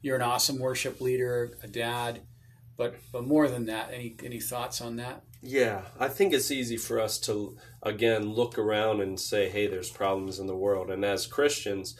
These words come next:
Speaker 2: to say, "We know the Lord," and, and we, you know, but,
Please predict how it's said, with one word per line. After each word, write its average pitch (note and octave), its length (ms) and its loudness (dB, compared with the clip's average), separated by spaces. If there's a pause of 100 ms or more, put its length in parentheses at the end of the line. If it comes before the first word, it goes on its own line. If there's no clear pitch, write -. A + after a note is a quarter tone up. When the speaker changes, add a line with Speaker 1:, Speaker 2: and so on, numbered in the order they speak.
(220)
Speaker 2:
to G#2 80 -6
say, G#2 280 4
"We G#2 300 2
know C3 200 6
the G#2+ 100 2
Lord," A2+ 560 6
and, F#2 200 -8 (280)
and G2 260 -2
we, G2 160 -2
you G2+ 160 -2
know, F#2 320 -4 (400)
but, - 340 2